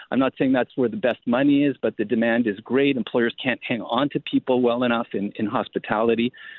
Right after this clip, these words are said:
So these are some areas to look at. But again, working with a career coach or counselor can help you zero in on what's the right kind of sweet spot between what the world needs,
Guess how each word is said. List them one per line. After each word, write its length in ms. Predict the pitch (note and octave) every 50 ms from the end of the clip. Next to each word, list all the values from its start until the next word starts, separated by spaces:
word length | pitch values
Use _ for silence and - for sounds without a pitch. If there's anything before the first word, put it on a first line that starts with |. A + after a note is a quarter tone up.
| - - - -
So 220 | - D#3 C3+ C3 C3+
these 160 | D3 E3+ D#3+
are 100 | F3+ D#3 - -
some 160 | D3+ C#3 D3+ -
areas 260 | C#3 C#3 C3+ C#3 C3 _
to 60 | - D#3+
look 180 | G3+ F#3 -
at. 160 | D#3+ C3+ C3 -
But 120 | C#3 C3+
again, 340 | D3 D3 C3+ D3 D3 C#3 B2
working 300 | C3 C#3 - - D#3 D3
with 120 | C3 -
a 60 | C#3+ A#2+
career 300 | - - C3 B2+ A#2+ -
coach 320 | - - A#2+ A2 - -
or 60 | A2+
counselor 440 | - - F3 E3+ F3+ - - - A#2
can 180 | - - C3 A2
help 200 | B2+ B2+ A#2+ -
you 160 | - B2 A#2 A2
zero 340 | A#2+ B2+ C3 B2 A#2 A2+ A2
in 160 | G#2+ G#2+ G#2
on 160 | G#2 G#2 G#2 - - - - - - -
what's 220 | C#3+ F3 F3+ - -
the 80 | - E3+
right 360 | D3 C#3 C3+ C3+ C3 C3 - - -
kind 140 | - C#3 A#2
of 80 | A2 - - - -
sweet 220 | - D#3 D3 D#3 - _ -
spot 360 | - - A2 F#2 F2 F2 - _ - - - - -
between 320 | - - - C#3 B2 A#2+
what 140 | A#2 G2+ -
the 60 | -
world 360 | G#2 A2 C#3+ F3 G3+ G3+ F#3 D3
needs, 340 | D3 D3+ D3 D3 D3 C#3